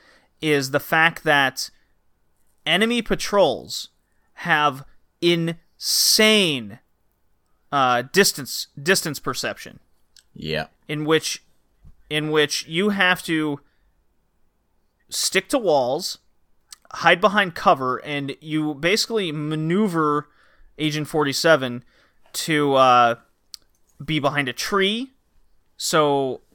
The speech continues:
Speaker 1: that person in the distance can't see you. 'Cause if you, if your character, and you can go in and out between third and first person to help this, if your character can't see the person, then you ca-, then they can't see you.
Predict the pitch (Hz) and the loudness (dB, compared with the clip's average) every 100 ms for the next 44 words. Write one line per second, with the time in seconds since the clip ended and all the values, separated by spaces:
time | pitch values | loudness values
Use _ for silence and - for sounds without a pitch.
0 | - 151 143 _ _ - 190 170 170 151 | -2 0 0 _ _ -2 0 0 -4 -4
1 | 143 160 - 131 - - 165 143 - 139 | 0 0 0 -8 -10 -8 -8 -6 -6 -6
2 | 107 - 131 123 131 131 135 185 190 151 | -6 -10 -10 -12 -14 -16 -12 -12 -8 -8
3 | - 156 151 - - - 240 233 - 143 | -8 -4 -4 -6 -8 0 2 2 -2 -8
4 | 123 95 _ _ _ _ - 156 202 240 | -8 -8 _ _ _ _ -12 -8 -4 0
5 | 180 156 170 147 151 151 143 151 131 147 | 0 0 -2 2 2 0 -6 -8 -4 -2
6 | 131 127 - 123 - 127 127 151 127 - | -2 -6 -8 -8 -6 -6 -6 -6 -6 -4
7 | 123 - 170 190 - - _ _ _ _ | -6 -2 -4 -2 -8 -14 _ _ _ _
8 | _ _ _ - 147 147 - 202 220 196 | _ _ _ -12 -6 -6 0 2 2 0
9 | - 185 165 - - 160 151 - _ _ | -4 -6 -4 -4 -4 -2 -4 -8 _ _
10 | - - 147 131 127 117 - - - - | -14 -4 -4 -4 -6 -8 -14 -20 -20 -20
11 | _ - 131 120 135 135 208 - - 156 | _ -10 -10 -10 -8 -2 -2 -4 -14 -6
12 | 156 147 - 151 151 165 - 160 - - | -6 -6 -14 -6 -4 -4 -4 -6 -2 -2
13 | 135 120 123 80 | -2 -4 -6 -8